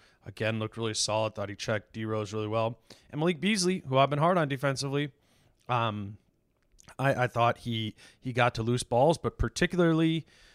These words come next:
it was really, it's really meaningful for him to be a weak side rebounder and end possessions with defensive rebounds. I thought Beasley did a good job there tonight.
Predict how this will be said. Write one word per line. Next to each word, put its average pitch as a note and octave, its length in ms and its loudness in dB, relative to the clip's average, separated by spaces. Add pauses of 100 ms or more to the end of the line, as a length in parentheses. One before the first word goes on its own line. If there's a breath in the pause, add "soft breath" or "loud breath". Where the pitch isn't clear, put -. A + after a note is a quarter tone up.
(120)
it - 100 -10
was G#2+ 200 -6
really, F#3 440 4
it's - 240 -6
really G#3 640 2
meaningful D3 600 0
for B2 160 -6
him B2 180 -2
to C3+ 100 -6
be A#2 380 -2 (500 soft breath)
a A#2+ 280 2
weak B2+ 180 -2
side C#3 200 4
rebounder A2+ 500 0
and G2+ 140 -12
end C3 240 0
possessions - 680 0
with A#2 120 -12
defensive A#2+ 480 -8
rebounds. G#2+ 320 -4
I G2+ 60 -12
thought A2 260 -2
Beasley G#2 280 -8
did G#2 120 -6
a G#2 60 -6
good G#2 180 -6
job G2+ 220 -6
there G2 220 -10 (200)
tonight. A2+ 220 -10